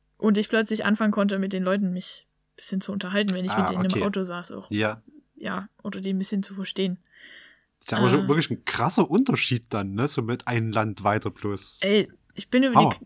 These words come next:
Speaker 1: ich bin über die Grenze gegangen. Als erstes haben wir, ich war mit, auch wieder mit, über die Grenze getrampt mit ne, mit einem, das war einer aus Frankreich.
Speaker 2: Ja.
Speaker 1: War auch schön, da, dass ich das <laughs> wieder nicht alleine machen musste.
Speaker 2: Mhm.
Speaker 1: Ähm, und wir direkt, ach, ja, Wein gekauft,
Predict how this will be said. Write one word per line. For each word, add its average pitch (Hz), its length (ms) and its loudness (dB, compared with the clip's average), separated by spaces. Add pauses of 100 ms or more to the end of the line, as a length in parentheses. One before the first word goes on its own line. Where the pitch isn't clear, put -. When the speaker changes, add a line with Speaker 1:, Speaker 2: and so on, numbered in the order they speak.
(140)
Speaker 1:
ich - 180 -8
bin 254 120 4
über 247 120 2
die 220 120 0
Grenze 226 340 2
gegangen. 254 480 0 (240)
Als 214 180 2
erstes 240 460 -2
haben 214 160 2
wir, - 100 -4
ich - 120 -10
war 220 100 0
mit, 226 260 -2 (300)
auch 277 220 2
wieder 240 200 2
mit, 220 240 -2 (120)
über 214 180 -4
die 208 120 -2
Grenze 226 340 0
getrampt 226 340 0
mit 226 180 -2
ne, 202 240 0
mit 208 160 -2
einem, 208 280 0 (320)
das - 160 -10
war 202 100 -4
einer 196 180 -2
aus 196 80 -10
Frankreich. 262 520 0
Speaker 2:
Ja. 131 240 0 (280)
Speaker 1:
War 214 180 -2
auch - 200 -8
schön, 247 320 0 (180)
da, 214 280 -4 (800)
dass - 160 -4
ich - 60 -10
das - 160 -2
<laughs> - 0 -
wieder 240 180 6
nicht 240 180 8
alleine 202 260 2
machen 240 220 0
musste. 247 280 -2
Speaker 2:
Mhm. 90 140 -8 (680)
Speaker 1:
Ähm, 214 640 2
und 226 200 4
wir 226 80 4
direkt, 214 480 2
ach, - 320 -14
ja, 196 240 -4
Wein 208 240 0
gekauft, 208 680 0